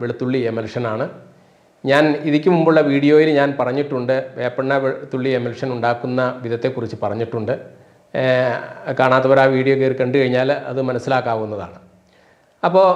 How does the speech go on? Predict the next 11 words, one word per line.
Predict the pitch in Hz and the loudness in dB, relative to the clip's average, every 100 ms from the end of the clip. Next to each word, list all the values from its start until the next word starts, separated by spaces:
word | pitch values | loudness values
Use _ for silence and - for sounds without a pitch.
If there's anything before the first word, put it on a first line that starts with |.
| - - - _ _ - 165 | 0 -12 -20 _ _ -4 0
അത്തരത്തിൽ | 226 214 202 190 | 4 4 6 4
നമുക്കത് | 170 170 156 131 | 4 4 2 0
ഉപയോഗിക്കാം. | 135 135 127 147 160 - - _ - 160 | 0 0 0 -2 -2 -10 -20 _ -6 0
അതല്ലെങ്കിൽ | 180 160 160 165 120 - - _ _ _ _ _ _ _ _ _ _ _ _ | 2 2 0 -2 -4 -8 -20 _ _ _ _ _ _ _ _ _ _ _ _
ഈ | 151 143 131 123 - - _ _ _ _ _ _ _ _ _ _ _ _ _ _ _ _ _ _ _ _ _ _ - | -2 0 -2 -4 -12 -20 _ _ _ _ _ _ _ _ _ _ _ _ _ _ _ _ _ _ _ _ _ _ 2
രാസ | 143 180 226 185 170 | 4 6 4 2 2
കീടനാശിനിയിലേക്ക് | 180 175 170 170 170 165 165 156 | 4 6 4 4 4 4 2 2
പോവുകയാണെങ്കിൽ | 139 139 151 127 123 120 123 131 - - _ _ _ 127 | 0 2 2 2 0 -2 -2 -4 -10 -20 _ _ _ -8
നമുക്കതിനകത്ത് | 127 131 131 139 135 117 127 160 - - - _ _ _ _ _ _ _ 294 302 135 | -2 0 2 2 2 0 0 -2 -6 -20 -20 _ _ _ _ _ _ _ -20 -4 2
തയോമെത്തോക്സം | 156 185 196 190 185 190 190 - - | 4 6 4 4 2 2 -2 -2 -2
എന്ന് | 156 | 2